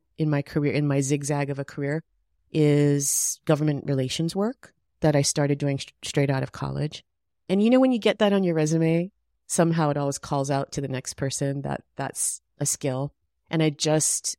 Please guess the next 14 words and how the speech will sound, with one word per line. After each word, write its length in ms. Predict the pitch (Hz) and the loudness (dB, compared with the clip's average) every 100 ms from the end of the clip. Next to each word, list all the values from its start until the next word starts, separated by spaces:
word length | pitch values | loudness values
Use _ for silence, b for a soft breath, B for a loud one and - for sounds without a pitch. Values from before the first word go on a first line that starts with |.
| _ 139 | _ -12
developed 500 | 147 135 143 139 - | -10 -4 -4 -4 -6
that 160 | 143 131 | -10 -8
skill 320 | - 143 139 | -4 0 0
through 200 | - 143 | 0 -2
the 80 | 139 | 0
years. 640 | 156 185 151 139 139 - - _ _ _ - | 4 4 4 2 -2 -6 -14 _ _ _ -8
So 140 | - 196 | 2 4
was 220 | 185 175 | 4 2
executive 400 | 185 185 180 175 | 0 0 2 2
director 280 | 160 156 170 | 2 2 0
for 220 | - 151 | 0 0
a 60 | 147 | 0
couple 340 | - - 185 | -2 0 2
different 400 | 160 - 151 | 2 0 0